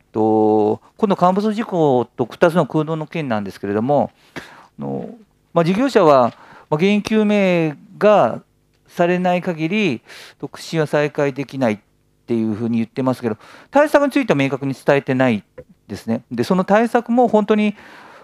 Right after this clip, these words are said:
明確な対策になるのかっていうことが検証されなければならないというふうに思います。あの、市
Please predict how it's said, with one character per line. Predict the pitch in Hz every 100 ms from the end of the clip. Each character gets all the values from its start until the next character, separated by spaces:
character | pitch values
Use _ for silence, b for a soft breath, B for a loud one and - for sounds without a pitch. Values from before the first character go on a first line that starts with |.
| _
明 | 175
確 | 185 170
な | 180
対 | 175 180
策 | 170 170 175
に | 165
な | 165
る |
の | 123
か | 113 156
っ | 151
て | _ 120
い | 113
う | 110
こ | 120
と | 117
が | 113 135
検 | 151 147
証 | 147 156
さ | -
れ | 151
な | 151 151
け | 127
れ | 110
ば | 117 156 113 B B B B -
な | 135
ら | 139
な | 135 123
い | 107
と | - 107
い | 104
う | 104
ふ | 101
う |
に | 107
思 | 110 117 120
い |
ま | 117
す。 | 110 - B
あ | B
の、 | - 139
市 | 151 247 202